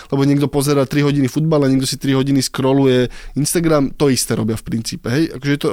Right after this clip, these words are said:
je to rozptýlenie. Ale ten YouTube môže byť aj rozptýlením,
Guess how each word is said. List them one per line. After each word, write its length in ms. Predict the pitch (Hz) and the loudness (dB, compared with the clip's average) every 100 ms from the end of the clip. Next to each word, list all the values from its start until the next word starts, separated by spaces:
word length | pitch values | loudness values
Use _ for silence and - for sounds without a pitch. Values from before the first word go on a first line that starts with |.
| - | -2
je 80 | 143 | -2
to 120 | 143 | 0
rozptýlenie. 720 | 127 123 - - 123 92 - - - - - - | 0 -2 -4 -6 -6 -6 -10 -12 -18 -20 -20 -6
Ale 480 | 123 123 123 123 113 - - - | -2 2 2 0 -2 -8 -20 -4
ten 160 | 131 | 0
YouTube 640 | 120 110 117 - 202 202 - - - - 139 | 2 2 0 0 0 0 -2 -6 -8 -8 0
môže 320 | 143 170 190 | 2 2 0
byť 160 | 165 | -2
aj 120 | - 143 | -2 0
rozptýlením, 1040 | 117 104 - - 143 147 156 185 214 226 | 0 -2 -4 0 2 2 2 0 -2 -4